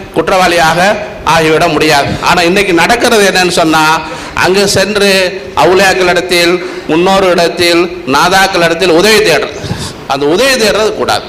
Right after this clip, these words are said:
நம்ம சூரா ஃபாத்திஹால ஓதுறோம், "இய்யாக நஅபுது வ இய்யாக நஸ்தஈன்." "யா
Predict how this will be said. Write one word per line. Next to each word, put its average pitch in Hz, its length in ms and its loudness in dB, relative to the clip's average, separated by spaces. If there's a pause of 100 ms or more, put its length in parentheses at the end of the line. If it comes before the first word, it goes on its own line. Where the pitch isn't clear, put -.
(440)
நம்ம 180 160 0
சூரா 202 220 -2
ஃபாத்திஹால 190 540 2
ஓதுறோம், 180 520 4 (240)
"இய்யாக 175 400 2
நஅபுது 185 600 4 (320)
வ 156 60 -2
இய்யாக 160 420 0
நஸ்தஈன்." 127 720 -2
"யா - 20 4